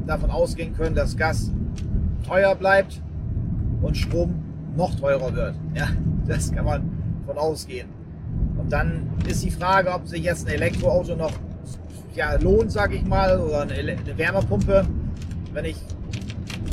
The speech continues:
eine Gasheizung habe, die noch relativ jung ist, dann würde ich, glaube ich, eher die Gasheizung weiter laufen lassen. Wenn es ein Altbau ist, in dem man wohnt, das würde ich noch beigehen, eben halt das Haus eben entsprechend nachzudämmen. Äh,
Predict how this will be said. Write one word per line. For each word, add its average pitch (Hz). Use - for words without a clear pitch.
eine -
Gasheizung 165
habe, 175
die 165
noch 160
relativ 160
jung 170
ist, 180
dann 156
würde 165
ich, 160
glaube 160
ich, -
eher 165
die 160
Gasheizung -
weiter 156
laufen -
lassen. -
Wenn 151
es 156
ein 151
Altbau 165
ist, 175
in 165
dem 165
man 156
wohnt, 170
das 156
würde 160
ich 151
noch 151
beigehen, 156
eben 156
halt 156
das 147
Haus -
eben 147
entsprechend -
nachzudämmen. 170
Äh, 147